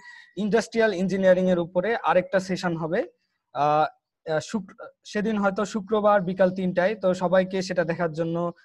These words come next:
বা আমাদের সাথে যুক্ত হওয়ার জন্য অনুরোধ রইল। আশা করি আমাদের এই, আহ, প্রাণঘাতী মহামারী করোনা ভাইরাসের সময়ে আমাদের এই সময়গুলা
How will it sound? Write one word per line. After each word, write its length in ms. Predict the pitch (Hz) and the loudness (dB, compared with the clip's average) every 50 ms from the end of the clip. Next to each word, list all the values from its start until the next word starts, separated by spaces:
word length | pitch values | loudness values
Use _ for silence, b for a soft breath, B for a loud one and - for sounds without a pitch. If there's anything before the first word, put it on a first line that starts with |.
| b - | b -4
বা 80 | 156 156 | -2 0
আমাদের 220 | 160 170 165 180 | 0 0 -2 -4
সাথে 220 | 180 190 165 175 160 | -4 -4 -4 -4 -4
যুক্ত 260 | 147 165 160 - 180 | -6 -8 -8 -6 -4
হওয়ার 220 | - - 165 156 | -2 -2 -2 -2
জন্য 440 | 147 160 160 160 160 160 160 160 160 - _ _ b b b b b _ - | -4 -4 -4 -4 -4 -6 -6 -6 -8 -10 _ _ b b b b b _ -4
অনুরোধ 400 | 180 185 175 165 180 165 147 160 | -2 0 0 0 0 0 0 2
রইল। 280 | 165 160 165 196 233 269 - _ _ _ _ | 2 2 0 -2 -4 -6 -10 _ _ _ _
আশা 220 | 143 151 - 214 185 | -8 -6 -4 -4 -4
করি 340 | - 196 196 208 208 202 190 - | -4 -4 -4 -4 -4 -6 -6 -8
আমাদের 360 | 147 156 170 185 165 185 175 | -6 -4 -4 -2 -2 -2 -2
এই, 340 | 170 180 180 170 165 165 _ - | -2 -2 -4 -4 -6 -10 _ -12
আহ, 320 | 143 151 147 143 147 143 135 - _ - | -8 -6 -4 -4 -4 -6 -6 -10 _ -2
প্রাণঘাতী 580 | 180 180 196 208 196 202 208 196 214 208 196 | -2 0 0 0 -2 -6 -6 -6 -6 -8 -8
মহামারী 560 | 185 175 180 170 190 185 185 185 180 185 185 185 | -6 -6 -4 -2 -2 0 0 -2 -2 -4 -6 -4
করোনা 320 | 180 175 180 185 190 190 | -2 0 0 0 0 -2
ভাইরাসের 520 | 175 180 175 170 170 160 - - 180 175 160 b b b b b b b _ | 0 0 0 0 -2 -4 -6 -8 -10 -10 -10 b b b b b b b _
সময়ে 600 | - 196 185 185 185 180 180 196 226 - - - _ - | -6 -2 0 0 2 2 2 0 -2 -6 -10 -16 _ -12
আমাদের 340 | 147 151 165 165 160 175 170 | -8 -8 -6 -6 -4 -4 -4
এই 180 | 175 175 170 | -4 -6 -8
সময়গুলা 720 | - - 175 160 170 170 170 160 151 170 165 170 165 165 | -8 -10 -8 -6 -4 -4 -6 -6 -6 -4 -2 0 0 -2